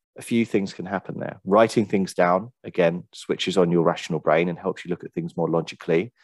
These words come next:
It's why we're so good at giving advice to other people, but we can never take our own, is often 'cause we're stuck in our own heads. And focus on your breathing. Sounds really simple, but when we get into that kind of headspace, we're either really shallow breathing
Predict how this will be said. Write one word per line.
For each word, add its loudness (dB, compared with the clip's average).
It's -2
why 6
we're 2
so 4
good 2
at 2
giving 0
advice -2
to -2
other -2
people, -2
but -4
we -10
can -8
never -4
take -8
our 0
own, 2
is -4
often -4
'cause -8
we're 0
stuck -4
in -6
our 0
own -2
heads. -4
And 0
focus 2
on 2
your 4
breathing. 2
Sounds 2
really 2
simple, -2
but -8
when -2
we -4
get -2
into -8
that -4
kind -2
of -6
headspace, -4
we're 6
either 6
really 6
shallow 2
breathing -2